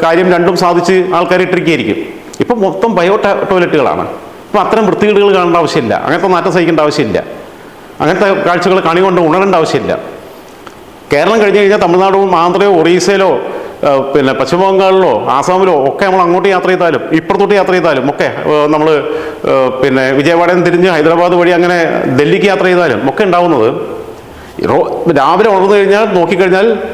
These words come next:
ട്രെയിനിൽ നിന്ന് ഇങ്ങനെ നോക്കിക്കഴിഞ്ഞാൽ കാണാം എല്ലാ രണ്ട് ഭാഗത്തും നിര നിരയായിട്ടിരുന്ന ആളുകൾ കാര്യം സാധിക്കുകയാണ്, രാവിലെ പ്രാഥമിക കൃത്യങ്ങൾ നിർവഹിക്കുകയാണ്.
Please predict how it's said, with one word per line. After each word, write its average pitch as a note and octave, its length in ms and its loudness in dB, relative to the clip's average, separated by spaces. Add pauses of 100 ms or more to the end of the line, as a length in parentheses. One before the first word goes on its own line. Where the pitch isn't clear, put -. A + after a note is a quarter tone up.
(680)
ട്രെയിനിൽ E3+ 200 2
നിന്ന് G3+ 120 2
ഇങ്ങനെ F#3+ 180 2
നോക്കിക്കഴിഞ്ഞാൽ F#3 420 0
കാണാം E3+ 480 -2
എല്ലാ E3 440 2
രണ്ട് E3 280 2
ഭാഗത്തും D#3+ 580 0 (380)
നിര E3 180 2
നിരയായിട്ടിരുന്ന E3+ 1040 2
ആളുകൾ D3+ 560 2 (1040)
കാര്യം D#3 180 2
സാധിക്കുകയാണ്, A#2+ 480 0
രാവിലെ C3+ 220 2
പ്രാഥമിക E3+ 420 2
കൃത്യങ്ങൾ D3 300 0
നിർവഹിക്കുകയാണ്. A2+ 560 0